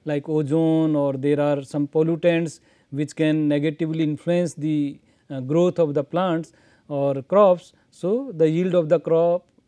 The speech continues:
is, uh, lower down. So, that is again the negative impact on the agriculture activity.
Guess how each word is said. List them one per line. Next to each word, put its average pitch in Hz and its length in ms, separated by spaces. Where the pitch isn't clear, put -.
is, 175 360
uh, 135 140
lower 156 340
down. 113 300
So, 139 260
that 143 300
is - 60
again 156 300
the 165 100
negative 151 360
impact 147 320
on 139 140
the 131 80
agriculture 147 480
activity. 156 500